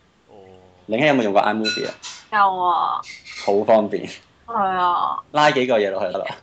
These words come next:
Speaker 3: 係咯，唔係，第-，第一秒，誒，頭，頭五分鐘嘅習慣，佢嘅版面啦，同我以前用嘅太
Speaker 1: 哇！你勾起我嘅痛苦回憶啦，你又。
Speaker 3: 之後覺得，之後一，即係如果你掌握到個竅門之後，就覺得，啊，咁樣。其實我嗰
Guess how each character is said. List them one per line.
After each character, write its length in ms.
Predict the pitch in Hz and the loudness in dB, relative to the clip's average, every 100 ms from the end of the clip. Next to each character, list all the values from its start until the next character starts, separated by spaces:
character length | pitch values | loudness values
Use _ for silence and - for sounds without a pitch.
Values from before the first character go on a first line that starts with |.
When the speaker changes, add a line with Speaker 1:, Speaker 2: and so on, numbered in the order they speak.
| _ | _
Speaker 3:
係 120 | 175 175 | -6 -4
咯， 220 | 185 214 | -4 -6
唔 160 | - - | -6 -2
係， 240 | 247 247 240 | 0 2 0
第-， 60 | |
第 100 | 240 | 2
一 140 | 262 359 262 | 2 2 0
秒， 100 | 226 | -2
誒， 280 | 233 196 196 | -2 -2 -2
頭， 260 | - 185 170 | -4 -6 -8
頭 180 | - 180 | -4 -4
五 100 | 185 | -2
分 140 | 240 262 | -2 -2
鐘 60 | 269 | -4
嘅 100 | 208 | -6
習 160 | 131 - | -6 -4
慣， 140 | 175 | -6
佢 120 | 185 | -6
嘅 120 | 196 175 | -6 -6
版 240 | 143 165 | -6 -6
面 180 | 202 185 | -6 -4
啦， 100 | 202 | -6
同 160 | - 170 | -6 -10
我 80 | 170 | -10
以 40 | |
前 100 | 180 | -12
用 100 | - | -16
嘅 100 | - | -16
太 140 | - - - - _ _ _ _ _ - - - | -12 -12 -12 -16 _ _ _ _ _ -20 -20 -12
Speaker 1:
哇！ 120 | 123 | -8
你 120 | 127 | -6
勾 240 | 147 147 147 | 0 2 2
起 80 | 135 | 0
我 180 | 117 | -4
嘅 20 | 117 | -4
痛 160 | 117 107 | -6 -6
苦 180 | 113 110 | -10 -10
回 80 | 95 | -10
憶 180 | 98 | -14
啦， 100 | 95 92 | -14 -10
你 60 | |
又。 120 | 92 - _ - | -10 -10 _ -12
Speaker 3:
之 140 | 339 330 | -2 0
後 100 | 220 | 2
覺 100 | 208 | 2
得， 220 | 247 - - | 2 0 -2
之 100 | 403 | 4
後 320 | 359 233 - | 4 4 -2
一， 60 | 330 359 _ | -8 -8 _
即 100 | - | -4
係 100 | 392 202 | -4 -2
如 60 | |
果 100 | 196 | 0
你 260 | 240 208 - _ | 0 -2 -8 _
掌 140 | - 185 | 0 2
握 40 | 285 | 2
到 60 | 226 | 0
個 60 | |
竅 100 | 240 | -8
門 100 | 208 - _ | -8 -12 _
之 80 | 220 | -8
後， 60 | 196 | -8
就 100 | 180 | -12
覺 60 | - | -10
得， 80 | 196 190 185 - | -6 -6 -6 -8
啊， 180 | 185 - _ - | -8 -8 _ -18
咁 40 | |
樣。 220 | 165 - | -16 -14
其 80 | 247 | -4
實 160 | 240 220 - - _ _ | -2 -2 -4 -20 _ _
我 140 | 240 | -6
嗰 80 | 269 | 2